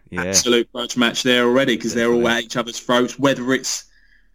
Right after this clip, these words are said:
Speaker 2: organic or not, I don't know. I don't know if they're sort of playing to the, the camera, pretending to be former friends or whatever, but either way, it's a pay-per-view fight.
Speaker 1: Some more big news, li-, literally and figuratively. Rumble Johnson is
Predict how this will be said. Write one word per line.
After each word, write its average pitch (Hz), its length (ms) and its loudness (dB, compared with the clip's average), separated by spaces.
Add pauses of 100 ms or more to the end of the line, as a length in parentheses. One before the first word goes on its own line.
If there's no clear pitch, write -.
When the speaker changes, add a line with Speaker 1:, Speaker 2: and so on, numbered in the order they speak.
(240)
Speaker 2:
organic 131 600 0
or 131 100 2
not, 135 220 2
I - 40 -18
don't 131 240 2
know. 135 240 2
I - 20 0
don't 127 140 -4
know 127 80 2
if 120 100 -6
they're 123 160 0
sort 113 220 -6
of - 60 -20
playing 131 260 2
to 127 140 -4
the, 123 340 2
the 117 100 -2
camera, 127 320 0
pretending 123 440 -2
to 120 120 -4
be 120 400 0 (440)
former 131 260 4
friends 131 360 0
or 127 80 2
whatever, 127 380 2
but 117 340 0 (200)
either 127 240 0
way, 120 260 2
it's 110 120 -6
a - 40 -16
pay-per-view 113 480 0
fight. 113 320 0 (800)
Speaker 1:
Some 117 200 -6
more 131 220 2
big 113 240 -6
news, 123 420 -4
li-, 123 220 -6 (100)
literally 123 580 -8
and 113 200 -6
figuratively. 113 1000 -6 (400)
Rumble 127 340 -4
Johnson 120 440 -6
is 101 180 -14